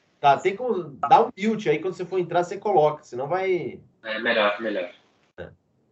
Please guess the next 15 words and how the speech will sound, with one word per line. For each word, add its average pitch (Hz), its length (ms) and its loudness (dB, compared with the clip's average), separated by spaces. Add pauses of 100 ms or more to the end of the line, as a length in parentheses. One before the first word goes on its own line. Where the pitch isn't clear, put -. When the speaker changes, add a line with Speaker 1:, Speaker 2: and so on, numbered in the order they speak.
(1700)
Speaker 1:
Deu, 156 220 4
deu 139 220 -4
mute, 113 300 -8
tá 117 100 -4
bom. - 220 -8 (440)
É... 131 1300 6 (720)
Voltando, 165 600 4 (140)
Matheus, 143 480 2
você - 360 -8
apaga 143 380 4
essa 139 180 -2
parte 143 440 2
e 147 60 -16
coloca 139 360 0
agora. 98 300 -8